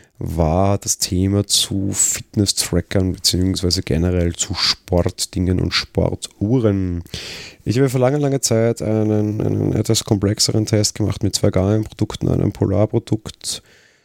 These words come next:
äh, und noch irgendwas, wobei das, das, der, der große Test war mit den, den vier Geräten, also Apple Watch Plus, zweimal Polar, äh, zweimal Garmin, einmal Polar.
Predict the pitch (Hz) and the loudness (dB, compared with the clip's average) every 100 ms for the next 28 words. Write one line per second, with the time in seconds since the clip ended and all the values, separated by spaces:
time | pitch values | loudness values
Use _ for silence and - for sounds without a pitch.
0 | _ _ _ 98 98 98 95 92 95 95 | _ _ _ 0 2 2 0 -2 0 0
1 | - - 107 107 110 - 92 104 104 - | 0 -2 0 0 -2 -2 0 0 0 -2
2 | 101 104 98 95 - 101 - 104 98 101 | 0 0 0 -2 0 -2 -2 0 0 0
3 | - 95 - - 101 - 98 95 107 101 | 0 -2 -2 0 0 0 -2 0 0 0
4 | 101 - - 98 - - 110 110 107 107 | -2 -4 -4 -4 -4 0 2 2 0 0
5 | 101 104 98 101 104 - 104 - - 98 | 0 0 0 0 0 0 -2 0 0 0
6 | 98 - 98 98 - 101 98 - 95 95 | 0 0 0 0 0 0 0 0 0 2
7 | 92 92 - 95 95 98 95 95 90 113 | 2 0 0 0 2 2 2 0 0 0
8 | 131 | 0